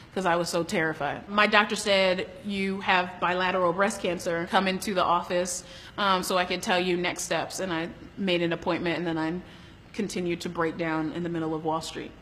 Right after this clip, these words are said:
And then for two years or so of treatment, I think I cried maybe once. When I was diagnosed and the doctor said, "You're gonna have to have a double mastectomy," I asked, "Am I gonna go through chemo?"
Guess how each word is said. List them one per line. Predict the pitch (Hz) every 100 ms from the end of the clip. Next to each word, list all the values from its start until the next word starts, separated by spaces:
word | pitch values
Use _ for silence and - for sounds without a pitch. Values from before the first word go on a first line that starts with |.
| - -
And | 185
then | 180 180
for | - 185 180 180 180 175
two | 269
years | 220 202 185 185 180
or | 185
so | 185 208 202 208 -
of | 170
treatment, | - 254 247 269 - -
I | 190
think | 202 196
I | 190
cried | 196 175
maybe | 175 175 170
once. | 160 - - - - - - - - - -
When | 240 269
I | 294
was | 320
diagnosed | 285 254 240 240 247
and | 233
the | 220
doctor | 214 220 233
said, | 226 208 190 180 185 - - -
"You're | 214
gonna | 220 214
have | 233 220
to | 220
have | 214
a | 208
double | 190 196 196
mastectomy," | 190 202 190 247 269 285 277 - - - 220
I | 226 233
asked, | 220 220 220
"Am | 214
I | 208
gonna | 202
go | 196
through | 185 175
chemo?" | - 202 151